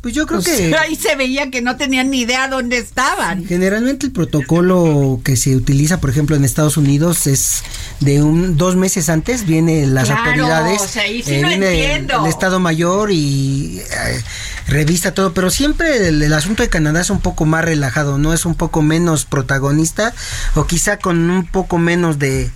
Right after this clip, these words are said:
Speaker 1: de seguridad. Y bueno, también el protocolo por parte de nuestro país dejó mucho que
Speaker 2: No, bueno, yo
Speaker 1: desear, ¿no?
Speaker 2: ahí traigo el de Canadá, güey, así
Speaker 1: Ujú.
Speaker 2: fue.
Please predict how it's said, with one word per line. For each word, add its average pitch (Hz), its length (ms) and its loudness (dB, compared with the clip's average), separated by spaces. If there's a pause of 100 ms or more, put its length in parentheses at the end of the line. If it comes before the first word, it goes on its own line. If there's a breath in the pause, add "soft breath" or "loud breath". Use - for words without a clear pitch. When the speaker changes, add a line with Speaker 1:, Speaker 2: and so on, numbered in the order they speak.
(440 loud breath)
Speaker 1:
de 147 120 0
seguridad. 170 360 2
Y 240 60 2
bueno, 185 240 0
también 151 340 0
el 214 100 -2
protocolo 160 460 -2
por 143 180 -4
parte 156 340 -2
de 131 360 0
nuestro 143 320 0
país 156 220 0
dejó 151 220 2
mucho 151 360 2
que 143 120 0 (100)
Speaker 2:
No, 226 240 0
bueno, 233 220 0
yo 240 60 0
Speaker 1:
desear, 165 400 0
¿no? 254 60 2
Speaker 2:
ahí 294 260 -2
traigo 339 360 -2
el 320 140 -2
de 247 160 -4
Canadá, 247 560 -2 (180)
güey, 214 200 -6 (180)
así 175 400 -4
Speaker 1:
Ujú. 151 100 0
Speaker 2:
fue. 160 120 -10